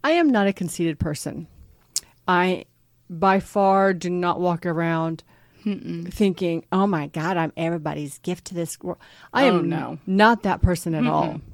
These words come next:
Speaker 1: I know that when I dress up, I, and I, I have confidence when I walk. I have,
Speaker 2: Mm-hmm.
Speaker 1: I'm comfortable in my own skin. And
Speaker 2: And you know you look good when you go out.
Speaker 1: because I try to look good
Speaker 2: Mm-hmm.
Speaker 1: because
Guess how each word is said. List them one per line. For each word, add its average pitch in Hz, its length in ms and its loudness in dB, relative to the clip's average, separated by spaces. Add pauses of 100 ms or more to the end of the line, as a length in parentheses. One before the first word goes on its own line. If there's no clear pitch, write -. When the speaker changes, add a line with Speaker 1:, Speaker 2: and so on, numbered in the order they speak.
(1120)
Speaker 1:
I 202 160 4
know 202 260 4
that 190 160 0
when 180 180 0
I 180 140 2
dress 170 340 0
up, 160 300 0 (1120)
I, 170 400 2
and 185 140 -4 (100)
I, - 400 -2
I 190 120 0
have 190 300 -2
confidence 190 540 -6
when 190 120 -2
I 180 100 -2
walk. 165 420 -4
I 160 200 -2
have, 151 500 -2 (560)
Speaker 2:
Mm-hmm. 190 280 -2
Speaker 1:
I'm 185 140 4
comfortable 185 420 2
in 180 60 0
my 170 180 0
own 160 180 -4
skin. 262 560 2 (680)
And 247 100 2
Speaker 2:
And 220 180 6
you 349 80 6
know 247 200 6
you 247 200 2
look 170 220 -2
good 160 240 0
when 175 160 -4
you 160 100 -4
go 160 220 -4
out. 202 320 -6 (240)
Speaker 1:
because 226 280 4
I 202 120 8
try 349 380 6
to 285 120 6
look 185 180 2
good 254 240 6
Speaker 2:
Mm-hmm. 254 120 6
Speaker 1:
because 233 340 -2